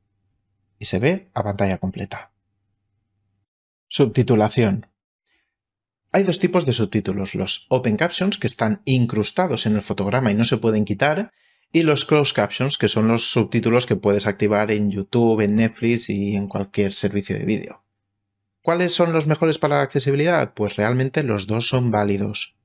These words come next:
Yo para eventos en directo optaría más por los open captions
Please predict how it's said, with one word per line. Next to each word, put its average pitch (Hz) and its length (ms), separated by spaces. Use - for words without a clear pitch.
Yo 123 220
para 101 240
eventos 123 340
en 127 80
directo 156 540
optaría 104 340
más 147 240
por 98 160
los 98 340
open 110 320
captions 180 600